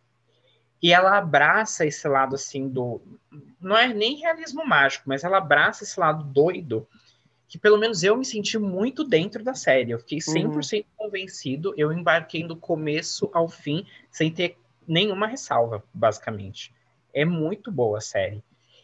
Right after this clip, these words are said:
Speaker 1: E como ela aborda, sei lá, tem a questão do, do agronegócio, do que fazem com, tem um, um personagem que é dono de, de cabeças de gado.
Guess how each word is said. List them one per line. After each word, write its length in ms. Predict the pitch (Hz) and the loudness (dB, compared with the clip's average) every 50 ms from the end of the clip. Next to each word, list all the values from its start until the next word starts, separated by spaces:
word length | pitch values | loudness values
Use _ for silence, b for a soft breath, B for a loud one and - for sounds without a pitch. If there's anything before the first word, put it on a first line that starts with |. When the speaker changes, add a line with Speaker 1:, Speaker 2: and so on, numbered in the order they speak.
| b _ - | b _ -8
Speaker 1:
E 560 | 117 117 117 120 117 117 117 117 117 110 - | -8 -8 -6 -8 -10 -10 -10 -10 -10 -12 -2
como 220 | - 160 156 165 165 | 0 2 4 6 6
ela 120 | 156 156 | 6 6
aborda, 600 | 143 131 131 131 135 135 127 127 117 123 120 113 | 4 4 4 6 6 6 6 4 4 2 2 2
sei 200 | - - - 160 | 2 0 -2 -2
lá, 180 | 139 123 131 - | 0 0 0 0
tem 180 | - 139 120 | -2 -6 -8
a 40 | 113 | -8
questão 420 | - - 123 - - 135 131 135 | -8 -12 -10 -6 -4 -4 -4 -4
do, 640 | 131 131 135 127 127 123 120 117 117 113 110 107 107 - | -6 -8 -8 -6 -6 -6 -6 -4 -4 -4 -4 -4 -6 0
do 100 | 123 131 | 4 4
agronegócio, 1200 | 135 135 135 135 131 131 123 120 113 107 107 120 135 135 123 113 - - - - - 120 107 101 104 | 4 4 4 0 -4 -4 -4 0 2 2 4 6 6 6 6 4 2 -2 -8 -12 -6 -6 -4 -4 -4
do 160 | 104 113 113 | -6 -8 -8
que 120 | - - | -8 -10
fazem 460 | 127 - - 123 123 131 - 139 131 123 | -10 -2 0 2 2 2 0 -4 -8 -8
com, 400 | - - 123 117 117 113 107 107 b b b b b b b b b b _ _ _ _ _ _ _ | -8 -8 -8 -6 -6 -8 -10 -12 b b b b b b b b b b _ _ _ _ _ _ _
tem 160 | 135 123 123 | -2 0 0
um, 180 | 127 127 131 139 | -2 -2 -4 -4
um 40 | |
personagem 640 | 131 143 131 - - 139 127 127 127 127 127 135 127 | -2 -2 -4 -2 -2 -2 0 0 0 0 0 -4 -6
que 180 | 123 - - 143 | -6 -4 0 0
é 80 | 123 | 0
dono 320 | 120 127 127 120 127 131 127 | 0 0 -2 -2 -2 -2 -4
de, 600 | 123 123 127 117 113 113 107 107 104 98 104 - _ | -6 -6 -6 -6 -6 -8 -8 -8 -10 -10 -12 -14 _
de 100 | - - | -12 -6
cabeças 400 | - 131 123 127 - - 131 127 | -6 -4 -4 -6 -8 -10 -10 -10
de 80 | 135 131 | -10 -6
gado. 920 | - 110 107 104 120 131 135 127 120 110 101 98 101 101 101 101 95 98 | -4 -2 -2 0 0 0 0 0 0 0 -2 -4 -6 -10 -12 -12 -14 -16